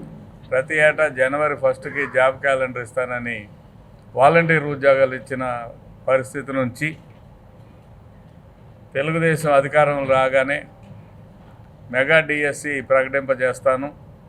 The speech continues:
నా తొలి సంతకం మెగా డీఎస్సీ మీదే అని చెప్పి, దాన్ని అమలుకు మొట్టమొదటి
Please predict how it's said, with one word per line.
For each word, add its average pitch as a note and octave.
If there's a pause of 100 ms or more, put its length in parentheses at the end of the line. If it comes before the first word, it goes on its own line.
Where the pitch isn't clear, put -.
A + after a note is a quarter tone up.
(540)
నా B2+ (140)
తొలి D#3+
సంతకం D3+
మెగా C#3
డీఎస్సీ C#3
మీదే B2+ (1300)
అని C#3 (640)
చెప్పి, F3+ (680)
దాన్ని C#3+ (380)
అమలుకు D#3 (680)
మొట్టమొదటి E3+